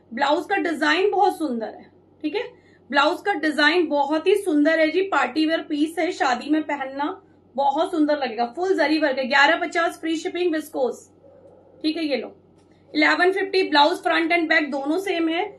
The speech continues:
And ये जाएगा जी इसका कॉम्बिनेशन ग्रीन और ब्लू के साथ में आपका, ये देखो तीन कलर का कॉम्बिनेशन जाएगा विस्कोस में, ये भी, ठीक है। अच्छा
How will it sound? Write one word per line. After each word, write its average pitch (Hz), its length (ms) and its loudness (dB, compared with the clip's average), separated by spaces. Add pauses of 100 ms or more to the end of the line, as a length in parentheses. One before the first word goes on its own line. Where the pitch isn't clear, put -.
(240)
And 311 280 0
ये 339 120 0
जाएगा 339 300 4
जी 349 100 -2
इसका 370 300 2
कॉम्बिनेशन 302 800 0 (200)
ग्रीन 339 520 0 (580)
और 277 200 2
ब्लू 330 380 2
के 370 160 0
साथ 330 340 0
में 339 260 2
आपका, 339 460 0 (380)
ये 285 160 -2
देखो 240 200 -2
तीन 370 340 4
कलर 359 200 4
का 370 120 8
कॉम्बिनेशन 330 540 0
जाएगा 320 260 2
विस्कोस 311 540 -4
में, 339 80 -4
ये 269 160 -2
भी, - 180 -10 (800)
ठीक 339 160 -4
है। 415 100 -2 (2750)
अच्छा 294 320 0